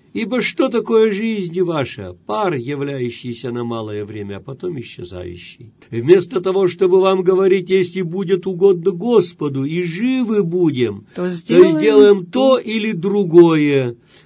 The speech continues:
Speaker 1: Вы по своей надменности тщеславитесь. Всякое такое тщеславие есть зло. Итак, кто разумеет делать добро и не делает,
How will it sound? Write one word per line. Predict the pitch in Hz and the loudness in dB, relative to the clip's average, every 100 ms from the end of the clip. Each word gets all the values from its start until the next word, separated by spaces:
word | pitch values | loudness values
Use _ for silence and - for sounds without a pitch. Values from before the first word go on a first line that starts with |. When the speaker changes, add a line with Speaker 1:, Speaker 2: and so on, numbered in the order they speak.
| - | -6
Speaker 1:
Вы | 117 180 | 4 6
по | 180 180 | 6 0
своей | 175 180 185 | 2 6 8
надменности | 185 180 160 180 190 185 175 180 | 6 2 4 2 4 4 2 0
тщеславитесь. | 175 - 175 175 143 151 208 214 196 175 - 135 110 - - _ _ _ | -6 0 0 0 -4 0 4 4 6 4 4 0 0 -4 -20 _ _ _
Всякое | _ - 127 185 208 202 180 175 | _ -10 -2 0 0 0 0 0
такое | 175 170 160 147 | -4 -6 -6 -6
тщеславие | - - 139 - 135 131 113 110 117 123 | -10 -12 -12 -8 -6 -6 -6 -6 -6 -6
есть | 104 | -10
зло. | 95 98 120 120 95 87 _ _ | -14 -6 -2 -2 -4 -12 _ _
Итак, | 117 120 127 120 - | -4 -4 -4 -6 -8
кто | - 113 | -10 -8
разумеет | 113 104 117 110 104 92 | -6 -6 -6 -6 -8 -8
делать | 92 104 98 92 | -8 -8 -8 -10
добро | 104 90 98 95 | -12 -10 -10 -10
и | 92 | -10
не | 92 | -14
делает, | 87 113 160 135 92 | -6 -6 -6 -14 -18